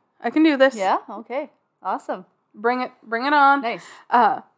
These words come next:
Speaker 1: there were definitely moments through it that I was like,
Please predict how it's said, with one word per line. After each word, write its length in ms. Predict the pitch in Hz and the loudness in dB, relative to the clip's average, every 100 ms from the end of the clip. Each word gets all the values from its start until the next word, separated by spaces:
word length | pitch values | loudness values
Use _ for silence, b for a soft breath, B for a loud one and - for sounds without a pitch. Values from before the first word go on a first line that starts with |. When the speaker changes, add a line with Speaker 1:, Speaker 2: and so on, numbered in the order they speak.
| - | 0
Speaker 1:
there 160 | 269 | 2
were 240 | 262 247 - 226 | 4 2 0 2
definitely 440 | 254 269 247 311 | 2 2 0 0
moments 600 | 269 226 233 247 - - _ | 2 0 -2 -12 -16 -20 _
through 560 | _ 240 226 240 254 - | _ -6 -4 -4 -8 -8
it 260 | 311 254 | -8 -4
that 120 | 262 | 0
I 120 | 226 220 | 0 0
was 180 | 214 | -4
like, 320 | 196 175 - | -6 -8 -12